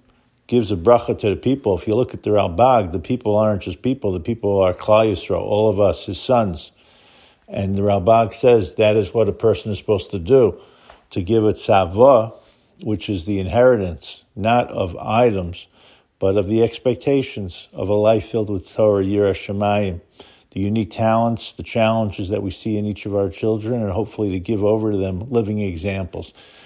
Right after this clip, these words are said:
That's why you look at the Haftarah, Parshas Vayichi, Shlomo saying to David HaMelech, "You have to be a man. These are your responsibilities."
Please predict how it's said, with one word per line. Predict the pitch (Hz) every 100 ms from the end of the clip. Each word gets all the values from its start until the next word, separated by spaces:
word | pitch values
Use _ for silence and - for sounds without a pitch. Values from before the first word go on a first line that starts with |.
| _ _
That's | 101 -
why | 117
you | 110
look | 110 -
at | 107
the | 107
Haftarah, | 107 - - 131 131 92 82
Parshas | - 98 - 104 -
Vayichi, | 98 98 90 - 151 98 71 - - _ _
Shlomo | - - 110 123 123 101
saying | - 113 107 95
to | 98
David | 104 104 98
HaMelech, | 95 98 110 104 90 - - - - -
"You | 95
have | 104 -
to | 101
be | 107
a | 110
man. | 123 139 123 90 - _ _ _ _
These | 113 95
are | 104
your | 101
responsibilities." | 90 101 98 92 95 82 98 98 82 78